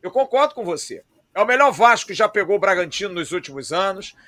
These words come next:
é o melhor Vasco que pegou o Atlético do Paraná nos últimos anos, é o melhor Vasco que pega o Cruzeiro nos últimos anos. Pô, gente, eu tava vendo a escalação do Vasco com o Cruzeiro ano passado, é,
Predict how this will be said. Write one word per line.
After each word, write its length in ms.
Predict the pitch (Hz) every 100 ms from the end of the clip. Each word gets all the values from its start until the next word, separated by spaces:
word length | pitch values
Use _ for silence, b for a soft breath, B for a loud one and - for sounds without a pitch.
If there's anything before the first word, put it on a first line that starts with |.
| b
é 80 | 220
o 40 | 240
melhor 240 | 254 269
Vasco 340 | 180 226 214
que 80 | -
pegou 540 | 170 190 147 196 180 170
o 80 |
Atlético 420 | 165 156 196 185 180
do 100 | -
Paraná 420 | 175 165 170 170
nos 160 | 147
últimos 400 | 165 143 139 120
anos, 340 | 160 185 185 - B B
é 80 | 254
o 40 |
melhor 260 | 269 285 262
Vasco 340 | 185 240 -
que 80 | 214
pega 260 | - 214 185
o 80 |
Cruzeiro 500 | 180 185 110 170 202
nos 180 | 170 151
últimos 420 | 170 - 135 120
anos. 340 | 151 180 185 - _ _
Pô, 120 | 233 214
gente, 220 | 151 -
eu 60 |
tava 220 | 160 214 214
vendo 180 | 220
a 40 | 214
escalação 500 | - 196 170 - 185
do 100 | 156
Vasco 320 | 165 165 -
com 60 | 170
o 60 |
Cruzeiro 460 | 165 151 - 165 156
ano 120 | 160
passado, 600 | 139 127 - 151 120 101 _ - _ _ -
é, 760 | 139 135 127 123 117 110 104